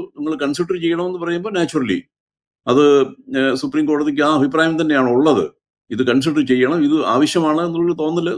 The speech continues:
സുപ്രീം കോടതിക്കുണ്ട് എന്ന് അവർക്ക് മനസ്സിലാവും. അതാണ് അതിനകത്തൊരു പ്രധാന കാര്യം. പിന്നെ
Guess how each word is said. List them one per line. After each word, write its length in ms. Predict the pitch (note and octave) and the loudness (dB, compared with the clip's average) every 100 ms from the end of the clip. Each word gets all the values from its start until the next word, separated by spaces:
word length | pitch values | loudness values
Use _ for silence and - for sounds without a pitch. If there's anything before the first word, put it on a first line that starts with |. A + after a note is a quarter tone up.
| E3 | -8
സുപ്രീം 240 | D3+ E3 | -8 -4
കോടതിക്കുണ്ട് 540 | D#3+ D#3 D3+ C#3+ D3 F3+ G3 - | -2 -2 -2 -2 -2 -2 -4 -4
എന്ന് 140 | D3 F3+ | 0 2
അവർക്ക് 200 | D3 D3+ G3+ | 2 0 0
മനസ്സിലാവും. 500 | B2+ B2 G2 F2 E2 _ _ _ _ _ _ _ - | 0 2 2 2 -2 _ _ _ _ _ _ _ 0
അതാണ് 180 | D3+ E3 | 2 4
അതിനകത്തൊരു 300 | E3 D#3+ C#3 | 2 2 0
പ്രധാന 240 | B2+ B2+ A#2 F#2 | 2 2 4 2
കാര്യം. 280 | E2+ D#2 - - G#2 - _ _ _ _ _ - | 0 -6 -18 -16 -16 -16 _ _ _ _ _ -10
പിന്നെ 240 | - E3 | 0 2